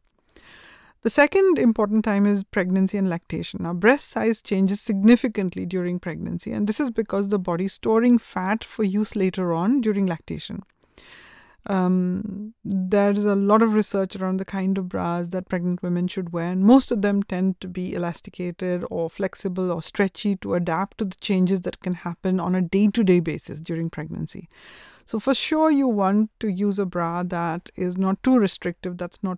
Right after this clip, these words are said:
too tight, that allows you to breathe, that is also comfortable underneath the breast as the pregnant uterus starts to press on your tummy and, uh, grows upwards. Mm, you want to be able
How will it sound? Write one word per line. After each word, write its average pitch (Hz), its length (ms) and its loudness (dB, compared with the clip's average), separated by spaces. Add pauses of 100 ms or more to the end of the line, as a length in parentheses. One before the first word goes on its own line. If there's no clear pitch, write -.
too 196 220 -2
tight, 175 300 -4
that 190 160 -6
allows 180 340 -2
you 196 80 -4
to 214 100 -4
breathe, 190 580 4 (880)
that 185 360 2
is 190 220 -2
also 240 260 2
comfortable 202 720 2
underneath 226 640 8
the 208 100 2
breast 185 400 -4
as 196 280 -2
the 196 120 -4
pregnant 190 440 -2
uterus 185 320 -8
starts - 360 -6
to 202 160 -4
press - 540 -4
on 185 240 0
your 180 200 -2
tummy 185 480 -2
and, 180 500 -2 (180)
uh, 180 300 -6
grows 180 380 0
upwards. 170 520 -8 (720)
Mm, 180 400 0
you 196 100 0
want 196 140 4
to 202 40 2
be 190 200 0
able 180 220 -2